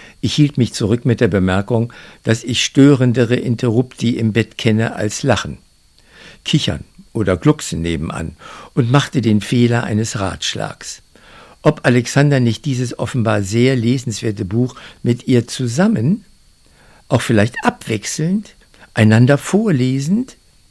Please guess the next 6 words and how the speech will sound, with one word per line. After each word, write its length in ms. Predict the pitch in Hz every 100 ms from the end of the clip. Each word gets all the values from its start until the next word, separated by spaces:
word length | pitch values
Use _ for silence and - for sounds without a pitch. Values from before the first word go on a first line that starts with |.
| -
Nein? 360 | 107 139 196 262 _ _ _ _ _ _ - - - - - -
Doch 180 | 127 -
Alexander 640 | 90 80 - 92 90 87
winkte 380 | 95 92 - -
entsetzt 720 | 85 92 92 85 - - -
ab. 300 | - - -